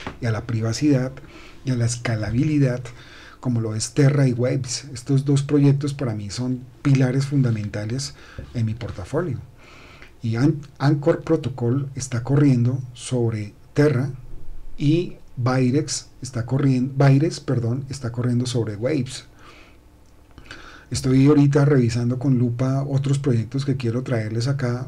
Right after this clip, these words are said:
de, de, de este, eh, staking DeFi para que empecemos a mirarlos con lupa, porque realmente esto se mueve es por la publicidad, ¿sí?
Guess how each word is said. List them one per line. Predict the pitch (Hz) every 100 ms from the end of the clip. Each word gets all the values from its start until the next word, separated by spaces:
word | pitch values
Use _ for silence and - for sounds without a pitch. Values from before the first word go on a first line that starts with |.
| 117
de, | 110
de, | 98 123 - 123
de | 120 120 117 - - -
este, | - 131 123 139 117
eh, |
staking | 110 131 120 117 135 131
DeFi | 147 139 113 110 120 - - - - - -
para | 131 135 135
que | - 139 143 - - - - -
empecemos | 127 117 117 117 117 139
a | 147
mirarlos | 131 113 110 131
con | - 139
lupa, | 127 120 135 139
porque | 131 - 113 107 - -
realmente | 110 104 113 127 131 139 143 -
esto | 147 156 - 156
se | 139
mueve | 123 120 131
es | 139
por | - 143
la | 139 -
publicidad, | 117 107 98 107 113 175 - - - - - - - - - - -
¿sí? | 120 127